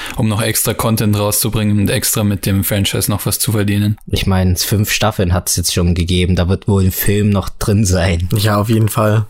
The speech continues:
Speaker 3: Weil, f-, also fünf Staffeln ist für, ist ja für Anime-Verhältnisse tatsächlich sogar ziemlich viel.
Speaker 2: Mhm. Ich mein, Japan ist generell ja so ein Land, was halt Idols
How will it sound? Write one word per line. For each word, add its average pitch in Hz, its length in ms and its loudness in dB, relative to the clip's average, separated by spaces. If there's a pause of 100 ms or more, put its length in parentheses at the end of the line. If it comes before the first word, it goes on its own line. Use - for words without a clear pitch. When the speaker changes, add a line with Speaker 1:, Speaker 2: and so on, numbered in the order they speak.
(260)
Speaker 3:
Weil, 117 120 2
f-, 98 280 -2
also 120 140 2
fünf 143 200 0
Staffeln 139 360 0
ist - 180 0
für, 117 280 0
ist - 120 0
ja 113 80 2
für 107 140 0
Anime-Verhältnisse 123 760 2
tatsächlich 123 560 0 (340)
sogar 117 200 2
ziemlich 117 260 2
viel. 123 360 2 (260)
Speaker 2:
Mhm. 101 600 2 (180)
Ich - 200 -2
mein, 101 400 2
Japan 113 340 2
ist - 160 -2
generell 107 420 2
ja 95 120 2
so 90 100 2
ein 87 100 4
Land, 92 300 2
was 90 220 0
halt 87 500 -2
Idols 104 840 0